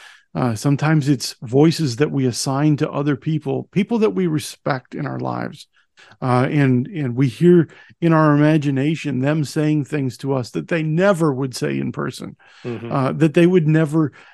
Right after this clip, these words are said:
Speaker 1: even think on their own. But because we're in a shame, a place of shame, uh, we, we project that onto those people, and,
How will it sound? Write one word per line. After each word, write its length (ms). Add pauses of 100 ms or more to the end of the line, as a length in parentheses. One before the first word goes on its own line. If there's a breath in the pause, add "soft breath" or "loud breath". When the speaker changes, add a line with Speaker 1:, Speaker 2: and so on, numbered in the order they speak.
(100)
Speaker 1:
even 320
think 640
on 180
their 180
own. 320 (380 soft breath)
But 240
because 340
we're 360 (260)
in 140
a 40
shame, 480 (200)
a 100
place 320
of 100
shame, 480 (460)
uh, 260
we, 360
we 160
project 480
that 180
onto 320
those 260
people, 520
and, 180